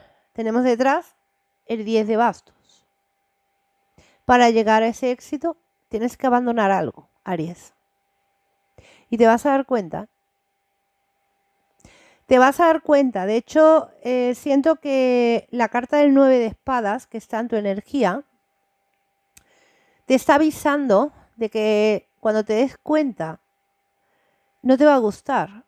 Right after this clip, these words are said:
O sea, es una decisión que te cuesta, ¿no? Que no te gusta tomar, pero que vas a darte cuenta que es la mejor posible. También el nueve de espadas te avisa una cosa, ¿eh? Ojo, que ahora mismo lo estás viendo todo muy negro,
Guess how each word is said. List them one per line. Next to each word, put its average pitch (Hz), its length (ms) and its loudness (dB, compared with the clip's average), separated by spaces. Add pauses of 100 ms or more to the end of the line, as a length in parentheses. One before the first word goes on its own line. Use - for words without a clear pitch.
O 214 60 -18
sea, 220 160 -2
es 220 120 -8
una 277 160 -6
decisión 247 500 -4
que 254 80 -2
te 214 100 -2
cuesta, 180 480 -2
¿no? 269 140 -10 (220)
Que 254 100 -8
no 226 120 -4
te 254 80 2
gusta 233 400 -2
tomar, 185 400 -10 (720)
pero 233 320 2
que 240 280 2 (220)
vas 226 380 0
a 277 40 0
darte 269 280 -2
cuenta 254 220 -8
que 240 80 -8
es 202 80 -14
la 240 200 -2
mejor 202 420 -4
posible. - 560 -10 (1500)
También 269 380 0
el 359 100 -2
nueve 311 180 4
de 277 60 4
espadas 247 440 -6
te 240 120 -10
avisa 208 380 -8
una 214 180 -4
cosa, 226 480 -4
¿eh? 311 80 -10 (180)
Ojo, - 320 -10 (1300)
que 262 100 0
ahora 247 140 4
mismo 214 520 -4
lo 233 120 -2
estás 240 320 -4
viendo 277 360 0
todo 254 280 2
muy 233 200 0
negro, 262 380 -4